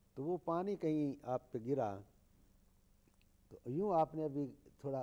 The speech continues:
ऊपर गुस्से से देखा तो खादिम ने कुरान की आयत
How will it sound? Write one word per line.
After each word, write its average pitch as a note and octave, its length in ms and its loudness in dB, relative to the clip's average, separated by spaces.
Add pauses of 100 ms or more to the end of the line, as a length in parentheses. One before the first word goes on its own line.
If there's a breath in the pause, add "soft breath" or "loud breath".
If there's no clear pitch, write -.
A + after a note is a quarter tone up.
(100)
ऊपर B2+ 260 -8
गुस्से C#3 360 -4
से B2 160 -2 (100)
देखा A#2+ 360 -2 (960 soft breath)
तो B2 60 -12
खादिम E3+ 360 2
ने D3+ 160 -4
कुरान C3+ 380 -6
की A#2+ 200 -8
आयत G#2+ 200 -6